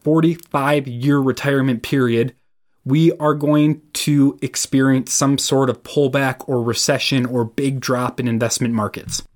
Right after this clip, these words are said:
And what happens with a lot of people is they accelerate their fears by listening to media. So all of a sudden we have a big drop in investment markets and we hit a recession and you turn on C N B C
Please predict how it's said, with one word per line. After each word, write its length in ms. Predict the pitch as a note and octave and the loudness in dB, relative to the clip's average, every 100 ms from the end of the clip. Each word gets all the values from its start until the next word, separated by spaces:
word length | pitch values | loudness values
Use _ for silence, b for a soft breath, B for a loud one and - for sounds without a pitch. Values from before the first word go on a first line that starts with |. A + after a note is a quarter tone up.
| _ _ _ _ _ - | _ _ _ _ _ -2
And 80 | C3+ | 0
what 100 | D3+ | 2
happens 320 | D#3+ D#3+ D3+ | 0 0 -4
with 100 | C#3 | 0
a 60 | C3 | 0
lot 220 | C#3+ E3+ | 2 0
of 80 | - | 0
people 360 | F3+ F3 E3 | -2 2 2
is 380 | C3+ C3 B2 - b _ | 2 2 2 -2 b _
they 380 | - C3+ C3+ C3 _ _ _ - | 0 2 2 -2 _ _ _ -16
accelerate 800 | - - - D#3+ F3 F3 F3 E3+ | -8 -4 0 2 4 4 2 2
their 180 | C#3 B2 | 0 0
fears 520 | - E3 D3 C#3 C3 | -2 2 4 4 0
by 280 | - B2+ B2 | -4 -2 0
listening 500 | C3 C#3+ D#3+ D3 C3+ | 0 0 2 2 0
to 140 | - | 0
media. 420 | C3 B2 A2 - - _ _ _ _ | 2 2 0 -8 -16 _ _ _ _
So 280 | - - C3 | -4 0 2
all 160 | C3+ E3 | 4 2
of 60 | |
a 40 | D3 | 4
sudden 240 | E3+ D#3+ | 2 2
we 120 | D#3 | 2
have 400 | D3 D3 C#3 B2+ - | 2 0 0 -4 -10
a 80 | B2 | -4
big 280 | B2+ D3 | 0 0
drop 400 | B2+ C#3 C#3 C3+ | 0 0 0 -2
in 200 | - C3 | -2 2
investment 440 | B2 B2+ D3 D#3 C#3 | 2 2 0 0 0
markets 340 | C#3 - C3 | 0 -2 0
and 100 | B2+ | 2
we 60 | B2 | 2
hit 120 | D3+ | 2
a 20 | |
recession 520 | B2+ A#2+ D3+ C3+ D3 D3 | 0 0 0 0 0 2
and 80 | |
you 60 | B2+ | 0
turn 240 | - C#3+ | 0 0
on 140 | C#3 B2+ | 2 0
C 240 | - C#3 | 0 2
N 80 | C#3 | 2
B 100 | C3 | 0
C 420 | - C#3 C#3 C#3+ | 0 2 2 0